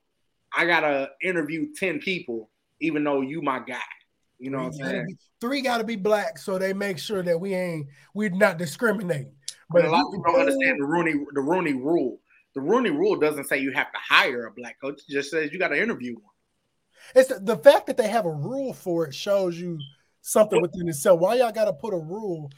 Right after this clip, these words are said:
Speaker 2: But I always, but I thought that across all sports, 'cause some people don't do nothing too tumultuous for them not to get hired. Like the N B A, Mark Jackson.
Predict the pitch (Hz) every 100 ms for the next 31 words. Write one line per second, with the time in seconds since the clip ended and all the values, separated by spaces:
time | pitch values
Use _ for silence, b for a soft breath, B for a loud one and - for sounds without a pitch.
0 | b b 208 269 349 294 262 - b -
1 | 277 - - 262 233 - 220 202 254 254
2 | - - 175 139 - 214 165 - 320 -
3 | 311 233 220 220 160 214 196 202 175 151
4 | - 220 - 165 190 180 160 160 143 -
5 | B B 196 190 190 175 165 170 175 185
6 | 180 233 240 269 - - - 220 240 202
7 | 240 - 143